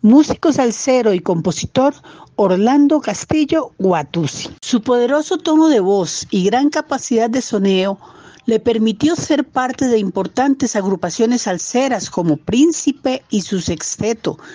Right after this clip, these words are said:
los satélites de Cheche Mendoza, Federico y su combo latino,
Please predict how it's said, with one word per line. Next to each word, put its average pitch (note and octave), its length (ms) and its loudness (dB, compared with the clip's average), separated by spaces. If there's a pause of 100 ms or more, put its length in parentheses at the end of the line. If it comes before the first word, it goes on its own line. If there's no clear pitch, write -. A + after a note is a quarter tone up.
(280)
los A#3+ 140 2
satélites D4 640 -2
de G3 100 -2
Cheche B3 380 -4
Mendoza, B3+ 680 0 (300)
Federico B3+ 880 2
y B3 120 2
su - 180 -6
combo B3+ 340 2
latino, A#3 560 2